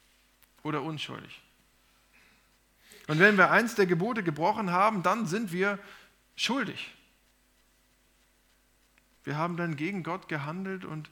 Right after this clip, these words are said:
das nennt die Bibel Sünde. Und das Ergebnis der Sünde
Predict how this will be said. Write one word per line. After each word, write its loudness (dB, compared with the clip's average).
das -10
nennt -8
die -10
Bibel -8
Sünde. -4
Und -8
das -8
Ergebnis -4
der -8
Sünde -8